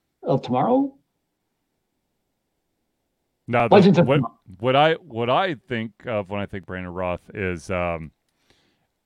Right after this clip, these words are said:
Speaker 2: uh, one of the evil exes from Scott Pilgrim versus the World.
Speaker 1: Oh, that had so many random big actors, actually.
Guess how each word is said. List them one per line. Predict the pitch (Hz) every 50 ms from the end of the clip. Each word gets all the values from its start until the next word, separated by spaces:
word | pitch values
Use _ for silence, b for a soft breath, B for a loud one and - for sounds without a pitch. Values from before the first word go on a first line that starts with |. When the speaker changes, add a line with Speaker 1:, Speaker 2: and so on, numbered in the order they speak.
| _ _ -
Speaker 2:
uh, | 104 98 95 90 90 92
one | - - 110 101 110 117 117
of | 117 101 95
the | 107 107 - -
evil | 170 131 120 120 98 113 113 113 -
exes | 143 120 117 - - - 113 107 104 101 98 87 - - - - _ _
from | - 110 107 104 101 98 95 87
Scott | - - - 107 98
Pilgrim | - 110 110 98 95 92
versus | 90 92 82 -
the | 85
World. | 82 82 82 - _ _ _ _ _ _ _ _ _ _ _ _ _ _ _ _ _ _ _ _ _ _ _ _ _ _ _ _ -
Speaker 1:
Oh, | 127 131 170 170 139 135 131 131 127 120 117 110 110 104 98 95 98 - _ _ b b b b b b _ _ _ _ _ _ _ _ _ _
that | - 214 254
had | 302 349 320 196
so | - - 214
many | 208 247 247 190
random | 135 143 147 175 180 185 147 131
big | 117 - 147 143 131
actors, | 110 110 113 - - - - - - - -
actually. | - 104 - - 120 107 104 123 117